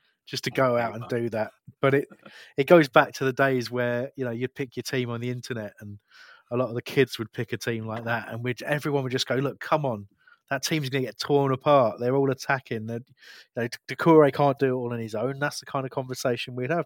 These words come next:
Speaker 1: back in the day, and it's, so it feels a little bit like, despite the fact that I think that's the best three that can play in those positions, I think to give the right balance to our team, um,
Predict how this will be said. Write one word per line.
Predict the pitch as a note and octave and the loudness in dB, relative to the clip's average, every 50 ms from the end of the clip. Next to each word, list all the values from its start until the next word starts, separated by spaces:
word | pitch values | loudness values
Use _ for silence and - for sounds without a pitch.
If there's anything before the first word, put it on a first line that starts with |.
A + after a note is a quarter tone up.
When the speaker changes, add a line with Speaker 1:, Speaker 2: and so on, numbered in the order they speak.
| - - | -6 -8
Speaker 1:
back | G2 G2+ - - | -8 -8 -10 -12
in | G2+ F2+ | -14 -14
the | F2+ F#2 | -14 -14
day, | - F2 F2+ G2 | -12 -12 -12 -12
and | G#2 G#2+ | -14 -16
it's, | G2 - - - - - _ _ _ _ - - - - - - - - _ _ _ _ | -18 -18 -18 -18 -18 -18 _ _ _ _ -20 -20 -20 -20 -20 -20 -20 -20 _ _ _ _
so | - D3 C#3+ | 0 0 0
it | C#3+ - | 0 2
feels | - F#3+ F#3+ E3+ D3 | 2 4 4 4 4
a | D3+ | 6
little | D3+ D3+ C3+ B2 | 6 6 6 4
bit | - C#3+ C#3 | 2 2 4
like, | C3 C3 C3 C3+ - | 6 6 6 4 2
despite | - B2+ - - D#3+ D#3 D3 | -2 -4 2 6 6 6 6
the | B2+ | 6
fact | D3 C3+ A2+ | 2 0 0
that | B2 B2+ | 0 0
I | B2+ A#2+ | 0 0
think | - - B2+ A#2+ | -2 -4 -4 -4
that's | A#2+ B2 A2 - - - _ _ - | -6 -6 -8 -10 -14 -16 _ _ 0
the | C3 B2 A#2 | 0 0 0
best | G#2+ - C3 A2+ - - - - _ _ - | -2 -2 -2 -2 -2 -4 -8 -10 _ _ -14
three | - B2 B2 A#2+ A#2 G#2+ G#2+ G#2+ | -6 -4 -2 -2 -2 -2 -4 -6
that | A2+ A2+ - - | -6 -8 -8 -10
can | - A2 - | -12 -12 -6
play | - B2 A#2 A2 A2 | -2 0 0 0 0
in | G#2+ | -2
those | A2 A2 G#2 - | -2 -4 -6 -8
positions, | - A#2 G#2+ A#2+ B2 - - F2+ D#2+ F#2 F#2+ - - - _ _ _ _ _ _ _ _ _ _ _ _ _ _ _ _ _ _ _ _ _ _ _ - | -8 -8 -6 -6 -6 -6 -6 -8 -12 -12 -14 -16 -18 -20 _ _ _ _ _ _ _ _ _ _ _ _ _ _ _ _ _ _ _ _ _ _ _ -6
I | - - | -6 -6
think | - C3 B2+ - | -6 -6 -8 -10
to | A2+ | -4
give | - C#3+ C#3 - | 0 0 0 0
the | - B2+ | 0 0
right | B2+ B2 A#2 G#2+ - - _ - | 2 2 2 0 -2 -8 _ -2
balance | B2 A#2 C3 B2+ A2+ G#2 G2 - - | 0 2 2 2 0 -2 -4 -8 -6
to | - A2+ A2 | -4 -4 -2
our | G#2+ G#2+ G#2 | -2 -2 -4
team, | - - - B2 A2 G2+ G2 F#2+ G2 _ _ _ _ _ _ _ _ _ _ _ _ - | -4 -4 -2 0 0 -2 -2 -6 -12 _ _ _ _ _ _ _ _ _ _ _ _ -6
um, | G#2+ G#2+ G#2+ G#2+ G#2 G#2 G#2 G#2+ | -2 -2 0 -2 -2 -4 -10 -14